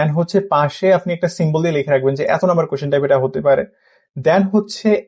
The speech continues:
একটা টাইপ একসাথে কমপ্লিট করবেন, then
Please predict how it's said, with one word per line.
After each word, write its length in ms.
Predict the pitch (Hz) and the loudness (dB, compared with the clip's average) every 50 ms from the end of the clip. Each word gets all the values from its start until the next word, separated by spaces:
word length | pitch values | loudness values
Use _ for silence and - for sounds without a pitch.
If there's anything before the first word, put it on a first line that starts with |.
| _ | _
একটা 540 | - 165 170 165 - _ _ _ 208 196 196 | -4 -4 -4 -4 -6 _ _ _ 2 2 2
টাইপ 400 | 196 - 180 170 175 185 196 196 - | 2 2 2 2 2 2 0 -2 -2
একসাথে 360 | - 147 143 - - 156 151 | -2 -2 -2 -2 -4 -4 -2
কমপ্লিট 320 | 151 156 147 139 160 151 151 | -2 -4 -4 -4 -6 -6 -2
করবেন, 280 | - 165 165 170 208 233 226 - _ _ _ _ _ _ _ _ _ - | -2 -2 0 2 0 -2 -2 -6 _ _ _ _ _ _ _ _ _ -6
then 280 | 135 120 151 156 160 | -2 0 0 0 0